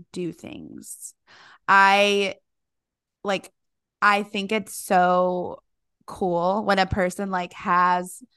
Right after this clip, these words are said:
a strong sense of self, when they're able to, like, I don't know, not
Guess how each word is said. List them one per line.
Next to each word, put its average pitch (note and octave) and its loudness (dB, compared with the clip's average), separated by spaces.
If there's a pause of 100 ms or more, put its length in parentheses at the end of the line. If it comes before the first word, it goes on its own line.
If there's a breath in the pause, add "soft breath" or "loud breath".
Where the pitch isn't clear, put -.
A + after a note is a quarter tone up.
(320)
a G3+ -10
strong F3+ -10
sense F3+ -14
of F3 -14
self, A#3 4 (540)
when G3+ -4
they're F#3 0
able F3+ -2
to, F3 -4
like, C3 -14 (480)
I G#3+ -4
don't G3+ -2
know, E3 0
not F3+ 2